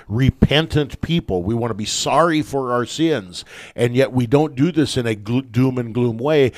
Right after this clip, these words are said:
for exactly the reason you just stated.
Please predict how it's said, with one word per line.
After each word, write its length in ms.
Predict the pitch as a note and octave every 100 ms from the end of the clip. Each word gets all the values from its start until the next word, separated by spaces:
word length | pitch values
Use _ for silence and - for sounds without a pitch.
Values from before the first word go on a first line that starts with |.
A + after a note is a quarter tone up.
| - -
for 220 | - B2+
exactly 720 | A#2 G2+ F2+ C#3+ D3+ - C#3
the 140 | A#2+ A#2
reason 400 | B2+ A#2 G#2+ G#2
you 180 | A2+
just 220 | G2 G#2 -
stated. 420 | G#2 F2+ D2+